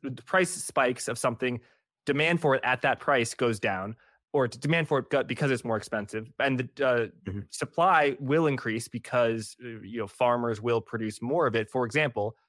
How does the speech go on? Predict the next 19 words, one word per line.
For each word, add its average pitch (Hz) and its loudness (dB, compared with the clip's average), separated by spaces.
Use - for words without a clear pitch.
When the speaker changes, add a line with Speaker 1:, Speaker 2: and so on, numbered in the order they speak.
Speaker 1:
when 123 0
natural 127 0
gas 123 0
spiked - -2
a, 113 -4
a, 113 -6
a, 120 -2
you 113 -6
know, 101 -8
bazillion 120 0
percent, 113 -2
and 110 -2
that's 101 -6
a, 104 -4
you 104 -10
know, 98 -8
mathematical 104 -6
term, 104 -4
as, 95 -10